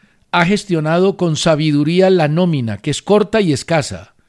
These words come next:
Y aparte de eso, maneja bien a Dairo Moreno, que ayer sorpresivamente fue suplente,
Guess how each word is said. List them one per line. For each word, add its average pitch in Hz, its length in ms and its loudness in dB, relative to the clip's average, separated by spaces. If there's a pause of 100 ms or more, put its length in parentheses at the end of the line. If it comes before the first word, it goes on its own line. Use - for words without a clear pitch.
(360)
Y 160 100 -2
aparte 160 380 -2
de 185 140 4
eso, 180 360 -4 (420)
maneja 160 680 2
bien 139 460 0 (540)
a 143 300 2
Dairo 190 400 4
Moreno, 208 540 4
que 147 100 -4
ayer 139 220 -2
sorpresivamente 160 1120 -2 (340)
fue 139 240 -2
suplente, 233 800 0